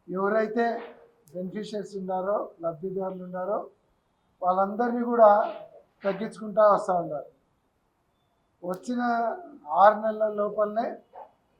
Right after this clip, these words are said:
దాదాపుగా నాలుగు లక్షల ముప్పై వేల పెన్షన్లు తగ్గించడం జరిగింది. అది వికలాంగులు కావచ్చు, వృద్ధులది కావచ్చు. అంటే దాదాపుగా టెన్ పర్సెంట్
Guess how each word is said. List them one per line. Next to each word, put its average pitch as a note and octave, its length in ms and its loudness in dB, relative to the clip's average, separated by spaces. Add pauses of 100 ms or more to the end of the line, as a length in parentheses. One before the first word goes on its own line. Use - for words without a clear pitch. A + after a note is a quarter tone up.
(540)
దాదాపుగా A3 560 6
నాలుగు G3 360 0
లక్షల G#3 540 -4
ముప్పై G3 540 -10
వేల F#3+ 460 -2 (1900)
పెన్షన్లు A#3 460 -4
తగ్గించడం G3 600 -2
జరిగింది. E3 380 -4 (200)
అది F3 160 -10
వికలాంగులు G3+ 540 0
కావచ్చు, G3 580 -6 (960)
వృద్ధులది G3+ 480 0
కావచ్చు. E3 480 0 (1800)
అంటే G#3+ 180 -8
దాదాపుగా A3 540 6
టెన్ G3+ 340 -4
పర్సెంట్ G3+ 640 0